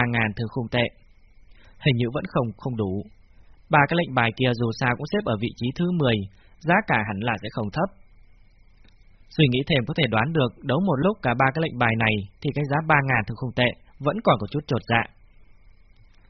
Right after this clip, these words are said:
Lúc này lôi thần lệnh lại là lôi quang lóe lên,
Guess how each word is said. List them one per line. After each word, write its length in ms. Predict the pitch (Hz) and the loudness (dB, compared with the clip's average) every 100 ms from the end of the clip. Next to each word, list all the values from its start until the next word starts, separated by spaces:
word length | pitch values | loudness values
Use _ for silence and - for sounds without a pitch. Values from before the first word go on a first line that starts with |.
| - - - - - - - | -20 -20 -20 -20 -20 -8 2
Lúc 240 | 196 196 | 2 4
này 200 | 139 123 | 4 6
lôi 140 | 131 131 | 4 2
thần 120 | 120 | 0
lệnh 220 | 117 123 | 0 0
lại 140 | 120 123 | -2 0
là 140 | 120 110 | 0 2
lôi 100 | 117 120 | 0 2
quang 240 | 123 117 | 0 2
lóe 120 | 113 156 170 | 0 0 0
lên, 140 | 135 | 0